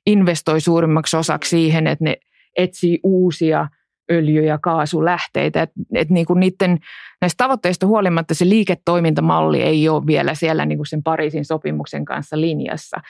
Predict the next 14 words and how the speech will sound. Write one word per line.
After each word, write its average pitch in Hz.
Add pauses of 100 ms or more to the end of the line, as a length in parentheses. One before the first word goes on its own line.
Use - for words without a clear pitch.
(260)
Ja 175
se 226
on 240
myös 185
yksi 196
tämmönen 160 (160)
ilmastoa 147
koskeva 151
niinku, 147 (720)
ö, 156 (560)
ehdotus 170 (140)
tässä 151 (100)
komission 160
esityksessä, 151